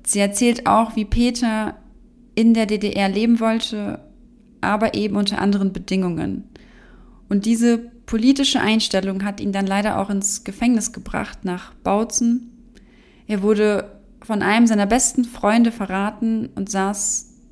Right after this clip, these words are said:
dreieinhalb Jahre im Gefängnis. Sonja hat mit ihrer Schwägerin Gabi zu dem Zeitpunkt eben auch regelmäßig Peter besucht und sie erzählt auch darüber, über diese Besuche, wie sie abgelaufen sind und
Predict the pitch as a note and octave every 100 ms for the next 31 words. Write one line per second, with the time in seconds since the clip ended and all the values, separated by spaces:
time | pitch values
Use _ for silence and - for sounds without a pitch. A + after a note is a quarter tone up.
0 | _ - G3+ A3 G#3+ G#3 F#3 G3 G3+ F#3+
1 | - G3 G3+ A#3 B3+ - - _ _ -
2 | - - - _ _ - - _ - A#3
3 | A#3+ A#3 A#3 - - - - - - -
4 | - - - _ - _ _ - G#3+ G3+
5 | G3+ G3+ A#3 A3 G#3 G#3 G3 G#3 G#3+ G#3+
6 | G#3+ - - G3+ G3+ G3+ G#3 G3+ - G3
7 | G3 - _ _ G3 G3+ G3 - - A3
8 | A3 G#3+ G#3 - - G#3+ A3 F3+ F#3 G3+
9 | B3+ C#4+ - G3 G3 F#3+ - A#3 G#3+ A3
10 | G#3+ A3 G#3+ A3 - - - - G3 G#3+
11 | G#3 G#3 G#3 G#3 A#3+ A#3+ A3 G#3 G3+ -
12 | - - G#3 G#3 G#3 G#3 G3 G#3 G#3 G3+
13 | - F#3 F3+